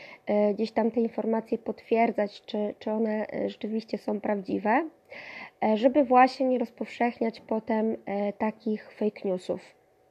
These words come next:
Pomocną strategią może być taka, e, strategia wyznaczania sobie czasu na zamartwianie się.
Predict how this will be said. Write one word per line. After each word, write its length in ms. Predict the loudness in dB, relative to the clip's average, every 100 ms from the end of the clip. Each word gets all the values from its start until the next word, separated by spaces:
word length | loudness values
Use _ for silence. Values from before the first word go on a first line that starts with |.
| _ -20 -20 -20
Pomocną 460 | 2 8 8 8 2
strategią 580 | 2 -2 2 2 4 2
może 320 | 2 0 0
być 240 | -4 -8
taka, 520 | _ -6 -2 0 0 -2
e, 140 | -6
strategia 520 | -6 -6 2 4 6 4
wyznaczania 560 | 4 0 0 2 2
sobie 280 | 0 -4 -4
czasu 340 | -2 -4 -2
na 100 | -4
zamartwianie 720 | -2 -2 -2 -6 -2 -2 0 -4
się. 220 | -6 -12